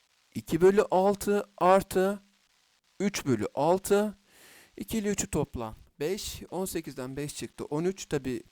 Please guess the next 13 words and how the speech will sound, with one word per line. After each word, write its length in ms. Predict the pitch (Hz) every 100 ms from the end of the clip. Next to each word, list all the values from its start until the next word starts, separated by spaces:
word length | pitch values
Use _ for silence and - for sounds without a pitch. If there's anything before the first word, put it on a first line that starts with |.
| _
mutlak 340 | - - 147 -
değeri 180 | 131 131
büyük 220 | 135 131
olan 120 | 117
işaret 400 | 110 107 127 -
eksi 520 | 120 - - 156 196 - _ _ _
on 160 | 151 160
üç 260 | 120 -
bölü 340 | 123 120 156 180 _ _ _ _
altı. 420 | - 117 - - 104 _ _ _ _ _ _ - _ _ -
Yine 240 | 226 226
payda 400 | 220 208 208 202
eşitliyorum. 760 | 208 196 196 - 175 165 175